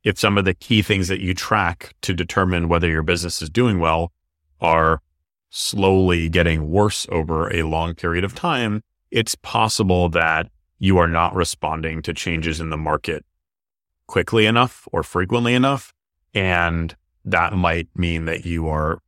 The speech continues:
changing too infrequently. The other thing you might notice is what I call fiefdoms.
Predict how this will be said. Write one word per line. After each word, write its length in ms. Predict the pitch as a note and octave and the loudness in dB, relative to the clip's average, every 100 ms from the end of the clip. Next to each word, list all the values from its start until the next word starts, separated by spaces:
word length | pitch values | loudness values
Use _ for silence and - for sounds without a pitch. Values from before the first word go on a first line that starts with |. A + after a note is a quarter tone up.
| _ _ _ | _ _ _
changing 640 | - G#2 G2 F2+ D#2+ D#2 - | -4 0 2 2 0 -6 -10
too 240 | - A2+ G2 | 0 2 2
infrequently. 880 | E2 - F#2+ - - - F#2 - - _ _ _ _ _ _ _ - | 0 -4 -8 -10 -16 -16 -16 -16 -20 _ _ _ _ _ _ _ 0
The 140 | A2 | 4
other 160 | D3+ C#3 | 4 4
thing 180 | C3 | 4
you 80 | A2 | 4
might 220 | G2+ F#2 | 4 2
notice 500 | F2+ E2+ E2+ - - - | 0 0 -2 -4 -8 -6
is 400 | F2 E2+ D#2+ D#2+ | -4 -2 -2 -2
what 140 | F2+ E2+ | -2 0
I 80 | |
call 260 | E2+ E2+ D#2 - | -2 -4 -4 -6
fiefdoms. 840 | - G2 - - C#2+ - B2 - | -6 -6 -6 -10 -12 -12 -10 -8